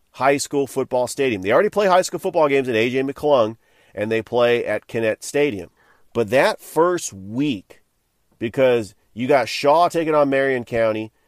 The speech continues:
you got Northside taking on Columbus, and then you have Kendrick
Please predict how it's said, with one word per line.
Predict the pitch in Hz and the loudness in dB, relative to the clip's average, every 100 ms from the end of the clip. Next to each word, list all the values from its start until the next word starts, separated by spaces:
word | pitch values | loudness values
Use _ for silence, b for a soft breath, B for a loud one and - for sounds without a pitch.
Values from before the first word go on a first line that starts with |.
| _ 101 | _ -10
you | 107 | 0
got | 113 | 0
Northside | 104 110 139 165 - 156 151 | 0 0 2 2 0 0 0
taking | 147 135 135 | -2 0 -2
on | |
Columbus, | 127 123 120 113 110 113 - _ _ _ _ - | -2 0 2 2 0 -4 -10 _ _ _ _ -8
and | 107 | -4
then | 127 139 | -2 0
you | 131 | 0
have | 127 - - - | 2 2 0 -10
Kendrick | - 147 175 147 127 113 - | -4 0 0 0 0 0 -4